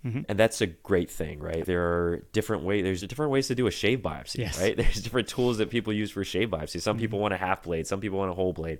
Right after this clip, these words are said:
Speaker 2: some people only use the brand name derma blade
Speaker 1: Yeah.
Speaker 2: and don't want the flat Persona blades. Again, direct pay medicine, direct care medicine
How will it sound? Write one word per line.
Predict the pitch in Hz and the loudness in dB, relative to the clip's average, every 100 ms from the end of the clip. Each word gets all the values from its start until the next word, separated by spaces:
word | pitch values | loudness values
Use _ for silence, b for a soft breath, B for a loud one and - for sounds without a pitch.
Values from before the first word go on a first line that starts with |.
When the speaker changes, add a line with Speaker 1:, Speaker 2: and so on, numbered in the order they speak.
| B B | B B
Speaker 2:
some | - 110 | -6 -4
people | 113 98 92 | -2 0 0
only | 104 101 | 2 2
use | 98 98 | 0 0
the | 87 | -2
brand | 87 90 87 | 0 0 0
name | 85 82 | -2 -2
derma | 85 85 | -2 -2
blade | 80 80 80 | -2 -2 -2
Speaker 1:
Yeah. | 104 B B | -4 B B
Speaker 2:
and | 85 82 | -12 -2
don't | - 90 | 0 2
want | 85 82 | 0 -2
the | 82 | -2
flat | 90 80 | 0 0
Persona | 87 80 82 | -2 -6 -6
blades. | 82 82 80 - B B B - | -4 -4 -4 -8 B B B -4
Again, | 107 107 95 80 - | 0 2 0 -2 -2
direct | 110 131 - | 2 4 4
pay | 139 | 2
medicine, | 95 92 - 98 101 | 2 -2 -2 -4 -2
direct | 101 104 | -2 -2
care | - 98 | -2 -2
medicine | 95 90 - 90 | 0 -2 -4 -8